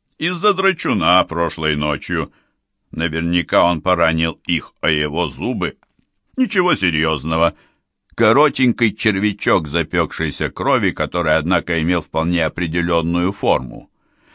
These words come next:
Ричард тринадцать лет прослужил полицейским, а потому мог посмотреть на проблему с двух точек зрения, но старался избегать путаницы.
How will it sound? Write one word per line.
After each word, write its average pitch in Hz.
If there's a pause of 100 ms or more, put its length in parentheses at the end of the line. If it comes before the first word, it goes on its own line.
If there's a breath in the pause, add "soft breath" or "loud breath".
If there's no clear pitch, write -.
(260 soft breath)
Ричард 113 (240)
тринадцать 104
лет 92
прослужил 87
полицейским, 85 (420 soft breath)
а -
потому 160
мог 175
посмотреть 151
на 143
проблему 135
с 92
двух 104
точек 80
зрения, 80 (480 soft breath)
но 127
старался 139
избегать 123
путаницы. 73